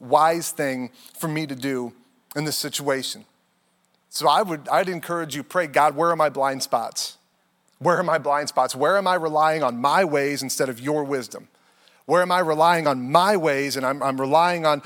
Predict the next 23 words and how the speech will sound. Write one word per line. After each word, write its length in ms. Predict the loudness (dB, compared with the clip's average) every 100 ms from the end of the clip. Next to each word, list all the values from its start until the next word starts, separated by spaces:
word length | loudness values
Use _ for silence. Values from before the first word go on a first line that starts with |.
| -4
what 180 | -2 0 4
I 200 | 4 4
think 260 | -2 -4
is 100 | -4
right 160 | -2 -2
and 120 | -2
what 160 | -4 0
I 200 | 2 2
think 240 | 0 -4
is 80 | -4
true 220 | -4 -4
and 80 | -4
what 100 | -6 2
I 160 | 2 2
think 220 | -2 -6
should 120 | -6
be 100 | -6
the 120 | -4
way 240 | 0 0 -2 -12 -6
for 140 | -2
things 280 | 0 -2 -4
to 100 | -6
be? 240 | -6 -6